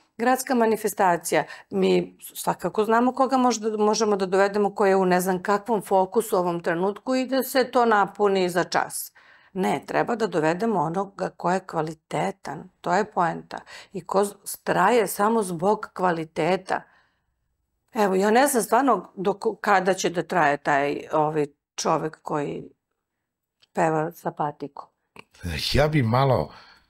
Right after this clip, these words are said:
Speaker 2: Smešno mi je što smo se uhvatili te teme, nismo planirali
Speaker 1: Ali,
Speaker 2: stvarno.
Speaker 1: pa dobro, nismo.
Speaker 2: To je to. A,
Speaker 1: Ja se brinem,
Speaker 2: ja bi
Speaker 1: stvarno.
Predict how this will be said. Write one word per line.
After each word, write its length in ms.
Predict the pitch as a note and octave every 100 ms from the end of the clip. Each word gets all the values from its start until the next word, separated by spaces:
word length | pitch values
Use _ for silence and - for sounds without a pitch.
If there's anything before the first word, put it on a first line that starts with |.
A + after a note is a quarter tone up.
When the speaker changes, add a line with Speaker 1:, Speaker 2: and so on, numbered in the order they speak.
| _ A2 A2
Speaker 2:
Smešno 500 | - B2+ E3 - B2
mi 100 | G#2+
je 60 |
što 140 | G2+ A2
smo 140 | G2+
se 160 | G#2 A2
uhvatili 460 | G#2 A#2+ - A#2
te 160 | G#2+ B2
teme, 300 | - C3+ A#2
nismo 500 | A2+ C#3+ D#3 - G#2
planirali 460 | - F#2 G2 G2 G#2+
Speaker 1:
Ali, 140 | A2+
Speaker 2:
stvarno. 480 | - - F2 E2 G#3
Speaker 1:
pa 60 | F#3
dobro, 360 | A#3 C4+ E4+
nismo. 580 | D4 C#4+ - D#4 C4 G#3 _
Speaker 2:
To 200 | - G2
je 320 | G#2 A#2+ A#2+
to. 300 | - C#3+ A#2 - - - - _
A, 540 | - G2+ G#2 G#2 G#2 G#2 - - _ _
Speaker 1:
Ja 160 | - F#3
se 160 | - C4
brinem, 360 | G3+ F#3 C4+
Speaker 2:
ja 80 | G3
bi 100 | A#2
Speaker 1:
stvarno. 280 | G2 F#3 G3+